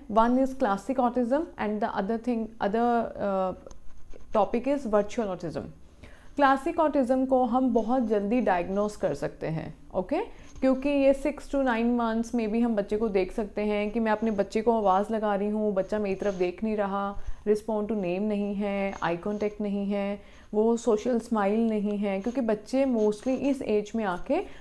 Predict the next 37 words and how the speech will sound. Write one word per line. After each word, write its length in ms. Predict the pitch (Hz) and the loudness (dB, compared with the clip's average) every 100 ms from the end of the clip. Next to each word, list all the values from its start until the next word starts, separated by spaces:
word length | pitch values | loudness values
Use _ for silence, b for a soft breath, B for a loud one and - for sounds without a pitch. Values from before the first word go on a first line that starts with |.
| B | B
आपको 320 | 208 214 269 | 2 4 2
बहुत 460 | 208 220 214 302 294 | 4 4 6 6 6
अच्छे 260 | 269 247 | 2 0
से 140 | 240 240 | 2 2
respond 520 | 233 233 214 196 202 | 2 -2 0 2 0
करना 320 | 233 202 226 | 0 0 0
शुरू 260 | 262 254 214 | -2 0 2
कर 180 | 185 151 | 2 2
देते 280 | - - | 0 -4
हैं। 340 | 147 151 139 - - b b b b b 262 | -4 -4 -8 -12 -20 b b b b b -2
So, 60 | |
this 240 | 226 262 302 | 2 2 2
is 120 | 311 - | -2 -2
classic 320 | 269 226 247 233 | 0 0 0 0
autism। 400 | 190 165 156 - b b b b - | 0 -2 -8 -10 b b b b 0
मैं 180 | 269 320 | 4 4
even 140 | 311 | 4
आपको 300 | 311 277 269 | 4 4 4
एग्जांपल्स 580 | 302 233 233 220 277 247 | 2 4 2 4 2 2
भी 80 | 285 | 0
दूंगी 380 | 277 262 254 294 | 2 0 0 0
so 140 | 294 254 | 2 4
that 340 | 262 254 - | 4 2 0
you 160 | 226 247 | 0 2
can 160 | 269 254 | 2 2
easily 380 | 254 233 247 262 | 2 4 2 4
connect 360 | 254 214 202 - | 2 2 -2 -4
with 140 | 185 196 | -2 -2
us, 180 | 196 - | -2 -4
right? 320 | 208 330 466 B B B - | -2 0 -2 B B B 0
दूसरा 440 | 247 285 330 339 | 2 2 2 2
है 320 | 349 285 262 269 | 2 2 2 0
वर्चुअल 640 | 220 226 226 226 - 254 | 2 2 2 0 0 2
ऑटिज्म। 460 | 220 190 165 147 92 - B B B 202 | 2 -2 -4 -4 -6 -10 B B B 6
वर्चुअल 440 | 247 262 262 330 | 6 6 2 2
ऑटिज्म 520 | 302 277 240 262 262 | 2 2 2 2 2
means, 320 | 226 233 240 | 2 2 2